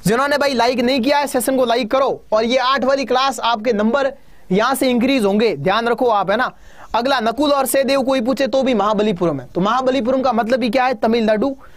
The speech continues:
और अगर next, next है सोर टेम्पल। ये सोर टेम्पल बड़ा famous है।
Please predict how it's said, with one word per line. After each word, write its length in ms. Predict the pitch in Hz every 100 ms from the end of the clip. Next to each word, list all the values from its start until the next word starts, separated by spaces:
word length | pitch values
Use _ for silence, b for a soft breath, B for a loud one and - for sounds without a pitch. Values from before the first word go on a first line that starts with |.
| B B B -
और 300 | 190 202 - -
अगर 220 | 214 226 254
next, 320 | 269 - 170 156 180
next 260 | 247 302
है 80 | 302
सोर 340 | 277 277 320 285
टेम्पल। 380 | 202 185 147 - - B B B B B B -
ये 100 | 262
सोर 320 | 269 262 330
टेम्पल 300 | 254 294 294
बड़ा 200 | 262 269
famous 400 | - 208 196 185
है। 100 | 120